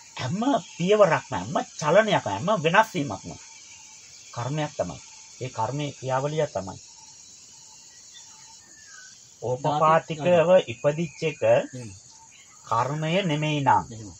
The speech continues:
Speaker 1: හොඳට අහගන්න ඕන. කර්මය කියන්නේ මොකද්ද? ඉපදීම, වයසට යාම, ලෙඩවීම, මරණය. මේ අංග හතර තියෙන්න එපා. සතරමා නිමිති තියෙන්න එපා. ඒකේ නේද කර්මයක් කියලා අපි අඳුනගන්න. දුක සැප අඳුනගන්න ඒකෙන්නේ.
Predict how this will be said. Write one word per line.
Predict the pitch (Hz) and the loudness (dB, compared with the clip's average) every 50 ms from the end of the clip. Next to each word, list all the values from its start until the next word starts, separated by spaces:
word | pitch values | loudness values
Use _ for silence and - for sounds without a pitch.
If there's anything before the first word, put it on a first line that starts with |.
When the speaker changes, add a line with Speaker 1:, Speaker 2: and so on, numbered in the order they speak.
| - - | -20 -20
Speaker 1:
හොඳට | - - 101 98 143 - | -20 -12 -4 -2 0 2
අහගන්න | 180 156 147 127 123 110 95 90 | 2 2 0 0 -2 -4 -4 -6
ඕන. | 87 85 85 - | -8 -8 -10 -6
කර්මය | - 131 143 170 175 180 | -2 0 0 0 0 -2
කියන්නේ | 170 - 175 170 165 160 | -2 -2 -4 -4 -4 -4
මොකද්ද? | 160 - 156 151 147 147 147 156 156 - - - - - - - - - - - - - - - - - - - - - - - - - - - - | -2 0 0 0 0 -2 -4 -8 -8 -10 -16 -20 -20 -20 -20 -20 -20 -20 -20 -20 -20 -20 -20 -20 -20 -20 -20 -20 -20 -20 -20 -20 -20 -20 -20 -14 -12
ඉපදීම, | 127 120 - 135 139 147 156 156 151 160 185 214 226 - - - - - - - - | -8 -4 -2 -2 0 0 -2 -4 -4 -4 -6 -8 -10 -14 -20 -20 -20 -20 -20 -4 0
වයසට | 104 107 110 - - 135 - | 2 2 2 2 0 0 0
යාම, | 151 151 156 165 180 208 269 - - - - - - - - | 0 0 0 -2 -2 -6 -8 -12 -16 -20 -20 -20 -20 -16 -8
ලෙඩවීම, | 98 101 107 123 131 135 151 170 190 226 | -6 -4 -2 -2 -2 -2 -2 -2 0 0
මරණය. | 180 147 139 139 143 123 104 85 - - - - - - - - - - - | 2 2 4 4 2 0 -2 -4 -12 -14 -18 -20 -20 -20 -20 -18 -18 -16 -10
මේ | - 104 120 156 | -6 -4 -2 -2
අංග | - - 95 127 156 | -2 -2 -4 -2 2
හතර | 156 156 175 175 165 190 202 | 2 2 4 4 4 4 4
තියෙන්න | 165 190 208 208 214 | 2 0 -4 -4 -2
එපා. | 208 - 160 143 | 2 2 2 2
සතරමා | 120 113 - - 160 185 196 220 | 2 0 -2 -2 0 2 2 2
නිමිති | 233 226 240 247 - 254 | 2 0 -2 -4 -6 -6
තියෙන්න | - 247 247 247 240 254 | -6 -4 -4 -4 -2 2
එපා. | 247 - 220 202 170 165 - - - - - | 6 8 8 8 8 4 0 -6 -18 -16 -10
ඒකේ | - 190 208 - - 226 220 | -6 -4 -4 -2 -2 -2 -2
නේද | 190 196 254 277 | 0 0 0 0
කර්මයක් | 262 - - 180 196 214 226 - | 2 2 2 2 2 0 -2 0
කියලා | - 226 190 | 2 0 2
අපි | - - | 2 0
අඳුනගන්න. | 190 180 220 262 233 180 151 | -2 -2 -2 -4 -2 -2 -2
දුක | 139 139 - | 0 0 2
සැප | 190 - 226 220 | 4 6 6 6
අඳුනගන්න | 254 247 233 254 262 269 247 226 190 | 4 2 0 0 -2 0 0 0 2
ඒකෙන්නේ. | 151 156 233 - 339 330 349 359 320 | 2 0 0 0 -2 -2 -2 -6 -10